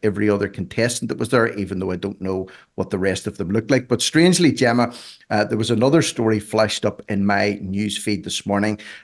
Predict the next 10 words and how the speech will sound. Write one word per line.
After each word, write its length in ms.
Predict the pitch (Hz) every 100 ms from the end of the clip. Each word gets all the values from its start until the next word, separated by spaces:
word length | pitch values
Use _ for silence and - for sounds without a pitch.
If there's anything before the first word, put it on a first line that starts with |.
| _
Uh, 280 | 107 104 -
the 120 | 104 104
woman 400 | 101 120 127 120
who 180 | 117
won 340 | 104 110 107 104
Miss 320 | 107 110 -
America 640 | 101 101 104 131 127 117 -
in 180 | 104 107
nineteen 560 | 120 120 - 120 107
twenty-four, 920 | - 113 113 110 - - 127 170 123